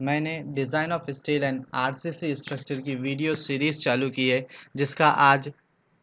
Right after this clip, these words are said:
सेकंड वीडियो है, Diploma in Civil Engineering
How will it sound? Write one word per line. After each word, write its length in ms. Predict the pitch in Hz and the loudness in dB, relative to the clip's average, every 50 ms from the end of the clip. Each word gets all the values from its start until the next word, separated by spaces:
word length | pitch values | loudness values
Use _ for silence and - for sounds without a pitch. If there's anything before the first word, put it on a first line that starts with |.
| _ _ | _ _
सेकंड 680 | - - - - - - 160 - 170 165 170 165 - - _ _ _ _ _ _ _ _ _ _ _ _ - | -20 -18 -10 -2 4 4 4 6 6 2 2 0 -4 -8 _ _ _ _ _ _ _ _ _ _ _ _ -6
वीडियो 400 | 143 135 147 143 143 156 160 151 | 2 4 4 4 6 6 6 6
है, 200 | 135 131 131 139 160 - _ _ _ _ _ - | 4 2 -2 -4 -6 -12 _ _ _ _ _ -2
Diploma 460 | 131 147 147 156 175 180 185 185 185 180 | -2 -2 0 2 2 2 4 4 2 2
in 120 | 180 180 | 2 0
Civil 360 | 165 - - 165 151 160 160 156 | -2 -2 -2 0 2 2 2 2
Engineering 540 | 143 143 139 143 139 139 139 139 143 156 | 2 2 2 2 2 2 0 0 0 -2